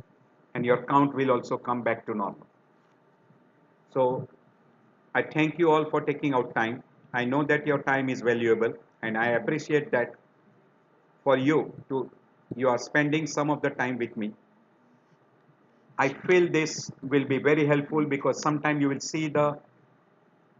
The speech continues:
W B C report. W B C is sixty thousand, seventy thousand. Person is having high-grade fever. There is some signs of infection.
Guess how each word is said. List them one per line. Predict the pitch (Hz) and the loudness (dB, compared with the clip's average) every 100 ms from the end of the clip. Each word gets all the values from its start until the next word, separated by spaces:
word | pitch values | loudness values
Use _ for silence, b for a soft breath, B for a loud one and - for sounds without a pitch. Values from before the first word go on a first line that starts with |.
| _ | _
W | 147 143 151 | 4 4 2
B | 147 | 2
C | 156 | 2
report. | 143 139 135 131 131 - _ _ _ _ _ _ _ _ - | 0 0 0 -2 -4 -16 _ _ _ _ _ _ _ _ 0
W | 143 151 | 4 4
B | 147 | 4
C | 143 151 | 2 0
is | 143 | -2
sixty | - 147 - | -2 -4 -4
thousand, | 143 131 123 127 | 0 0 0 -4
seventy | 131 143 143 139 | 0 0 0 -2
thousand. | 131 123 110 120 - _ _ _ _ _ _ _ _ _ | 0 0 -2 -10 -14 _ _ _ _ _ _ _ _ _
Person | 143 156 147 | 2 2 0
is | 143 | 2
having | 139 135 135 139 - - _ _ _ _ _ _ _ _ - | 2 2 0 -2 -8 -20 _ _ _ _ _ _ _ _ 0
high-grade | 143 143 139 139 | 2 4 2 2
fever. | - 131 123 123 - _ _ _ _ _ _ - | -2 2 2 0 -10 _ _ _ _ _ _ -2
There | 123 | 0
is | 127 | 2
some | 156 151 | 0 0
signs | 147 143 135 147 | 2 0 2 -2
of | 135 | -2
infection. | 131 127 127 - 127 | -4 -2 -6 -4 -8